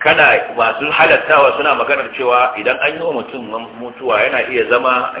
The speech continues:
gida ko a masallacin kusa da gidansa dan a zo a yi masa ta'aziyya. Masu yi masa ta'aziyya in sun zo,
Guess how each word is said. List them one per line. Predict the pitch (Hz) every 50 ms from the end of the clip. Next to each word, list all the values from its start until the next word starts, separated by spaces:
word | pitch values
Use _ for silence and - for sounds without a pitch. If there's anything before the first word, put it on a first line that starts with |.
| - -
gida | 123 127 135 131 131 127 - - - - - - - - - - - - -
ko | 127 127 -
a | -
masallacin | - - 131 127 127 127 127 127 - 127 127 123
kusa | - - - -
da | - 104
gidansa | - 113 - - 180 - - 131 120 113 - - - - - - - - - - -
dan | - 131 147 147 -
a | 131 127 123
zo | 131 135
a | 107 113
yi | 110
masa | 117 120 - -
ta'aziyya. | - - - - 107 107 98 92 101
Masu | 117 120 113 127 143
yi | 165
masa | 165 160 -
ta'aziyya | - 139 110 123 147 151 135 - -
in | 143 143 - -
sun | 147 143 147 143
zo, | 139 131